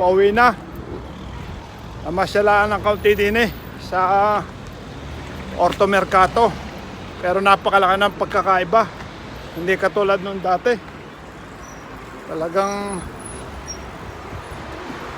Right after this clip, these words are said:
napakalaki ng itaas, itinaas ng presyo ng mga bilihin.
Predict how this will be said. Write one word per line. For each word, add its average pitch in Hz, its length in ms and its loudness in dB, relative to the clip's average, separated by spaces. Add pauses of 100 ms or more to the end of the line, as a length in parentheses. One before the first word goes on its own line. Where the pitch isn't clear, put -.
(580)
napakalaki 185 640 4
ng 208 180 4 (1160)
itaas, 202 400 4 (160)
itinaas 208 400 4
ng 202 160 0
presyo 214 560 6
ng 185 80 -4
mga 196 240 0
bilihin. 190 480 4